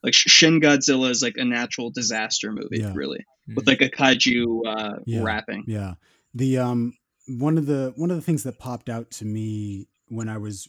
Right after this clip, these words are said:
Speaker 2: rewa-, 'cause I, w-, like I said, I rewatched Godzilla twenty fourteen, and I think that, like, obviously these movies, just these three movies, uh, Godzilla, King of the Monsters, and Godzilla versus Kong, have changed very drastically. But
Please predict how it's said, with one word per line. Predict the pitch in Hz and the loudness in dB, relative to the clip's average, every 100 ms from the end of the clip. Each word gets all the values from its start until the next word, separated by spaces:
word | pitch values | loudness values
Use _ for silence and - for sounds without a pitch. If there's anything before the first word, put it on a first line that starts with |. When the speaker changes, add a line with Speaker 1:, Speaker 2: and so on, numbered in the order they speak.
| - | -12
Speaker 2:
rewa-, | 107 95 107 - | -10 -10 -12 -10
'cause | 110 113 | -8 -6
I, | 110 110 101 _ | -6 -6 -12 _
w-, | 113 113 | -14 -10
like | 110 107 | -10 -8
I | |
said, | 101 104 | -8 -6
I | 98 | -6
rewatched | 104 104 98 - | -6 -6 -10 -12
Godzilla | 104 92 98 92 | -12 -10 -10 -10
twenty | 98 95 | -8 -8
fourteen, | 98 92 - 101 95 - - _ _ - | -10 -10 -6 -4 -6 -10 -20 _ _ -8
and | 123 | -4
I | 123 | -4
think | 117 151 151 | 0 -2 0
that, | 143 - | -6 -8
like, | 113 104 - | -12 -10 -8
obviously | 151 165 139 | -2 -2 -2
these | 127 110 | -4 -2
movies, | 117 110 110 98 - 120 | -2 -2 -2 -6 -12 -14
just | 110 175 - | -2 -2 2
these | 156 160 | 0 0
three | 127 123 | -2 -2
movies, | 104 82 78 78 - _ _ _ | -4 -6 -14 -16 -18 _ _ _
uh, | 107 98 92 92 90 - - - | -10 -8 -8 -8 -12 -14 -20 -16
Godzilla, | 113 110 101 127 120 117 110 107 - | -8 -6 -4 -2 -2 -2 -2 -6 -10
King | - 127 | -4 -4
of | |
the | 110 | -2
Monsters, | 107 107 104 107 101 101 | -2 -2 -4 -6 -6 -8
and | 101 98 | -8 -6
Godzilla | 101 95 95 | -6 -8 -10
versus | 92 - 87 | -12 -14 -14
Kong, | - 92 85 85 _ _ _ | -12 -10 -12 -14 _ _ _
have | 110 98 | -10 -8
changed | - 120 107 98 90 - _ | -6 -4 -2 -4 -6 -14 _
very | 123 104 98 | -10 -8 -8
drastically. | 90 92 90 92 - - _ _ _ _ | -8 -10 -12 -16 -20 -20 _ _ _ _
But | 117 131 113 | -2 -2 -2